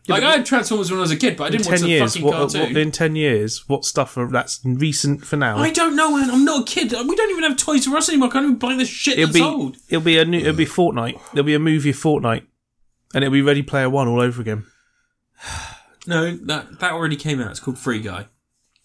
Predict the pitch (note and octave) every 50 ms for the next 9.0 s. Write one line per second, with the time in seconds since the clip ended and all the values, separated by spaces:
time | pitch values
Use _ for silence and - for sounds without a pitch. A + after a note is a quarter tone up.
0 | _ _ - - - B2 - D#3+ - A3 F#3+ C3 C3 E3+ - C3+ B2+ B2+ C3 B2+
1 | A#2+ - G#3 - - G#3 G3 G3 A#3 D4 D4 - - - B2+ G2+ C3 B2 C3 B2+
2 | B2 A2+ B2 B2 A#2+ A#2 A#2 A2+ - - - - C#4 C#3 F3 E3 F3 G#3+ B3+ D4
3 | C4+ B3+ A#3 A3 G#3+ G#3 G3 G3 - G#3 G3+ G#3 A#3 C4+ C#4 - - - A2 G#2+
4 | A2 E3 G3 G#3 G#3 - E3+ F#3+ A#3 G#3+ A3 A3 A3 G#3+ G#3+ - C4+ C4 F#3+ A#2+
5 | A2 - - - - - C#3+ D#3 E3+ C#3+ D#3+ - - A2+ A#2 C#3+ D#3 D#3+ D#3+ D#3
6 | - F#3+ E3 B3 - - - E3 D#3 D#3 C#3+ D3+ D3 C#3+ D3 C#3+ C#3 C#3 F#3 A3
7 | G#3+ - - - E3 F3 - D3+ - - A#2+ - - D#3 - - B2 A2 B2+ D#3
8 | D#3+ B2+ G#2 F#2+ - - A2 G2+ - A2 G2+ - A2 G2+ - - - A2 A2+